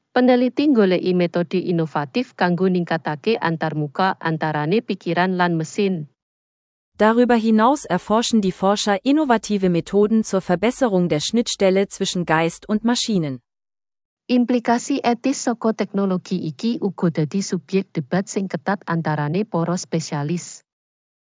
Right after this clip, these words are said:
Speaker 2: Die ethischen Implikationen solcher Technologien sind auch ein Thema intensiver Debatten unter Fachleuten.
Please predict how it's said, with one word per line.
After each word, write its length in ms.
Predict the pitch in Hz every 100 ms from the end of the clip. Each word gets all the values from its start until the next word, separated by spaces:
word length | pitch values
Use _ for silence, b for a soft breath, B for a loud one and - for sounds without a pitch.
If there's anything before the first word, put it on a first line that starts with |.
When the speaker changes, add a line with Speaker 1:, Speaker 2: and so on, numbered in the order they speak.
| _ 220
Speaker 2:
Die 180 | 220
ethischen 480 | 254 285 302 - 220
Implikationen 1000 | 180 214 220 208 190 - 196 202 214 214
solcher 340 | 196 208 233 202
Technologien 840 | 185 175 175 170 165 202 233 240
sind 240 | - 254 -
auch 160 | 254
ein 180 | - 233
Thema 360 | - 254 233 190
intensiver 680 | 190 202 208 202 254 240
Debatten 480 | 180 170 165 - 180
unter 260 | 175 196 240
Fachleuten. 720 | - 240 - 156 143 143 139